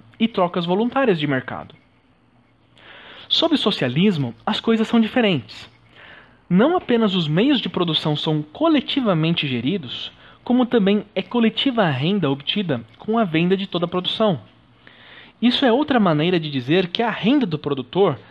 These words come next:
tem pouca ou nenhuma conexão com a avaliação que os consumidores fazem de seu trabalho. Todos os produtores, obviamente,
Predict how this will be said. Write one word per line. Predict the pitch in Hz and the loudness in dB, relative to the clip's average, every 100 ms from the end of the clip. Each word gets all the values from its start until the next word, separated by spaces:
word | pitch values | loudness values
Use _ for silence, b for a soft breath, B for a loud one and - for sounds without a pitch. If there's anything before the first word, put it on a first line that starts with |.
| B - | B -4
tem | 269 | -2
pouca | 269 185 202 - 254 - | 0 2 2 0 -4 0
ou | 202 226 | 2 4
nenhuma | 262 240 226 302 | 4 4 4 2
conexão | - 175 - - 214 196 - B B B | 0 -2 -2 -2 0 0 -2 B B B
com | 196 202 | -2 2
a | 208 | 2
avaliação | 262 214 165 147 - - 180 220 - b b b | 2 4 4 0 -2 -2 0 0 -2 b b b
que | 254 | -4
os | 240 | -2
consumidores | - 285 240 185 156 190 - | 0 0 2 2 2 0 0
fazem | 185 196 233 | 0 2 0
de | - | 0
seu | 240 | -2
trabalho. | 269 185 175 147 107 - _ _ B B B B B B B _ | 0 2 2 0 -4 -18 _ _ B B B B B B B _
Todos | 349 359 202 | 0 2 2
os | 196 | 0
produtores, | - 170 135 180 208 113 - - - _ | 0 -2 -2 2 2 0 -4 -6 -8 _
obviamente, | 160 160 131 127 208 196 - | -6 -2 -2 0 0 0 -2